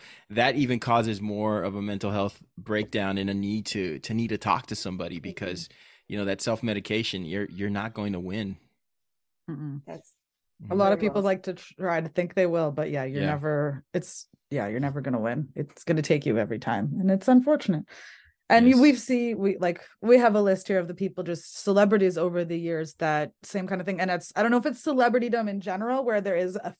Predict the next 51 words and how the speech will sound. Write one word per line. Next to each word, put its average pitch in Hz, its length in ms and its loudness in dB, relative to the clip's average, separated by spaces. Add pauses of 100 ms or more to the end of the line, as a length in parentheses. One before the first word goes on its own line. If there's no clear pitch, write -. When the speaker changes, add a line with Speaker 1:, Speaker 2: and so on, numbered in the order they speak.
(120)
Speaker 2:
a 180 80 -2
loneliness 254 720 0
of 277 240 -4
being 311 220 -2
a 311 80 0
celebrity, 320 680 -2 (360)
Speaker 1:
Mm-hmm. 101 280 -6
Speaker 2:
or 185 160 -4
maybe 185 180 -4
it's 185 160 -6
the, 175 320 -2 (200)
you 202 100 -2
know, 185 120 -2
just 185 180 -10 (100)
being 196 180 0
loved, 185 240 -2
having 196 220 -2
to 190 60 -4
s-, - 100 -10 (240)
keep 240 160 -4
these 202 100 -6
expectations 254 640 -4
of 233 100 -2
your 185 120 -4
fans 269 280 -2
or 311 80 -4
something. 320 440 -6 (340)
But 220 100 -4
there's 220 200 2
countless 226 560 -2
of 202 300 2
Speaker 3:
Yeah. 180 60 -10
Speaker 2:
lists 220 280 0
of 202 100 0
celebrities 190 560 2
that 175 160 -2
have 175 160 -2
had 165 220 -6
some 180 180 -4
kind 180 240 -4
of 175 180 -2 (100)
drug, 175 360 -2
uh, 147 300 -4
d-, - 140 -16 (120)
problems 180 560 -2
or 139 140 -4
alcohol 170 400 -4
problems 170 640 -2 (340)
and 151 140 -6
ended 170 240 -2
up 165 220 -2